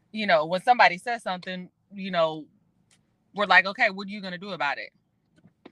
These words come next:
Something needs to be done immediately. So, you know, other people are gonna follow suit as well. So then they're gonna say, "Well, why are you doing this for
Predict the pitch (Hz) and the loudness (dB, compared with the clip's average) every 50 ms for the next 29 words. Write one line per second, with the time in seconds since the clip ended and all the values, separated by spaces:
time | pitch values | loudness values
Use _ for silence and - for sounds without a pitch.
0 | _ _ _ _ _ _ _ _ _ _ _ - - 214 208 180 214 190 196 190 | _ _ _ _ _ _ _ _ _ _ _ -2 -2 -2 -2 0 -4 -6 -6 -8
1 | 175 185 190 180 190 190 180 175 175 185 220 220 202 160 147 120 127 127 92 - | -8 -10 -6 -6 -6 -6 -4 -6 -8 -10 -10 -10 -8 -8 -10 -10 -10 -12 -14 -12
2 | - - - - - - - - - - - - - - - - - - - - | -12 -12 -12 -12 -12 -12 -14 -14 -14 -14 -16 -16 -18 -18 -18 -18 -18 -18 -18 -18
3 | - - - - - - - - - - - - 220 190 185 180 170 165 156 - | -16 -16 -16 -16 -16 -18 -18 -18 -16 -14 4 8 10 10 10 10 8 6 2 -4
4 | - 220 214 208 190 175 165 165 147 - 190 214 214 214 196 214 220 190 202 196 | -12 -10 -8 -4 -2 -2 -2 -2 -2 -2 -2 -2 -2 -4 -8 -10 -14 -12 -12 -12
5 | - 196 190 185 185 185 226 185 175 180 196 208 - - - - - 196 233 226 | -12 -12 -10 -10 -8 -4 0 0 0 0 -2 -6 -10 -18 -20 -18 -16 -16 -16 -14
6 | 220 190 175 165 151 156 170 220 - - - - - - - - - - 208 196 | -6 0 2 2 4 2 0 -2 -6 -14 -20 -20 -20 -20 -20 -18 -2 0 0 0
7 | 180 202 196 196 190 190 185 - 208 190 190 180 185 190 190 202 208 202 202 196 | 2 2 2 2 2 0 -6 -8 -8 -8 -6 0 4 4 4 4 4 0 -8 -18
8 | 202 202 196 190 180 175 170 156 - 190 190 185 180 175 175 | -18 -16 -14 -14 -14 -14 -16 -18 -14 -10 -8 -6 -4 -4 -6